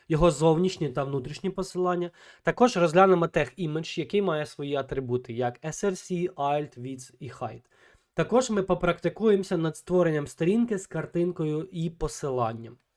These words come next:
Тож почнімо. Давайте відкриємо наш редактор коду. Я вже, в принципі, все підготував для всіх нас. І зараз я відкрию відразу цю сторінку в браузері, щоб ми її могли побачити.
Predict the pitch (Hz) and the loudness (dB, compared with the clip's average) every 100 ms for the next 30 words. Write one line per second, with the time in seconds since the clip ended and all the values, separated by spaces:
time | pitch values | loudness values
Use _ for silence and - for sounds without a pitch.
0 | - - - _ - 202 220 - 196 190 | -20 -20 -20 _ 0 2 2 4 4 4
1 | - 170 123 113 - _ 131 160 208 214 | 0 0 0 -4 -12 _ -2 4 4 6
2 | 170 143 - - 160 156 143 143 143 139 | 4 2 -6 -2 2 2 2 0 -2 -2
3 | - - _ _ _ _ _ _ _ _ | -10 -18 _ _ _ _ _ _ _ _
4 | _ - 156 165 - 143 - 240 185 160 | _ -6 4 4 4 -2 -2 0 2 2
5 | 170 156 127 160 160 - 156 - 165 147 | 2 0 -4 -4 -4 -10 -4 0 0 -2
6 | 147 147 156 233 220 196 - 196 190 185 | -6 -2 2 2 0 -4 -6 -6 -2 -2
7 | 190 - _ _ _ _ _ _ 180 180 | -4 -12 _ _ _ _ _ _ 2 4
8 | 170 165 233 220 180 185 165 185 175 156 | 4 6 4 4 4 2 2 2 4 4
9 | 156 165 151 - 156 - 147 139 143 127 | 2 2 0 -6 -8 -6 -6 -4 -6 -2
10 | 143 190 160 139 127 135 135 165 139 131 | 2 2 2 -2 -6 -8 -4 -4 -4 -4
11 | 147 - 135 113 - - | -6 -6 -8 -10 -12 -18